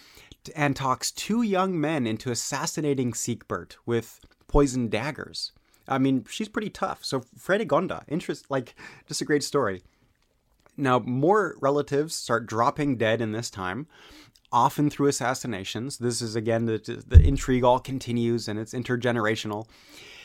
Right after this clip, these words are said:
Childebert marched against the Lombards in Italy, uh, but was defeated and had to come back. So the, the Franks are kinda confined to France for, for two generations here, and a little bit into, uh, Western Germany.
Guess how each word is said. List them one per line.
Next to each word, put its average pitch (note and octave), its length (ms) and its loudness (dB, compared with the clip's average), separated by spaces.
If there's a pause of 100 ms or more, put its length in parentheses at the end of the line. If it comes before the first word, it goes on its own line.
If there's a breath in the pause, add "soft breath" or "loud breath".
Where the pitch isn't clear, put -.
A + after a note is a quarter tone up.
(160 loud breath)
Childebert F3+ 760 0 (160)
marched C#3 540 0
against B2+ 480 -4
the B2 80 -2
Lombards D#3 580 0
in C3 80 -4
Italy, A2+ 360 -6 (1160)
uh, E3 380 -2
but G#3 220 0
was G3+ 160 4
defeated C#3+ 340 0
and B2 80 -2
had A2+ 160 -4
to A#2+ 60 -8
come G2 220 -6
back. - 360 -10 (460)
So A#2+ 280 2
the, B2 140 2
the C3+ 140 -4
Franks F3 360 -2
are B2+ 220 2
kinda A3 300 -6
confined B2 560 -2 (100)
to - 100 -14
France G2+ 540 -8
for, G#2 260 -6
for - 140 -12
two C#3 180 -4
generations G2+ 640 -2
here, F2 220 -14 (1120)
and G#2+ 100 -6
a G#2+ 40 -2
little A#2 180 0
bit A2 160 -2
into, G2+ 400 -4
uh, F#2 60 0
Western G2+ 380 -4
Germany. F2+ 460 -8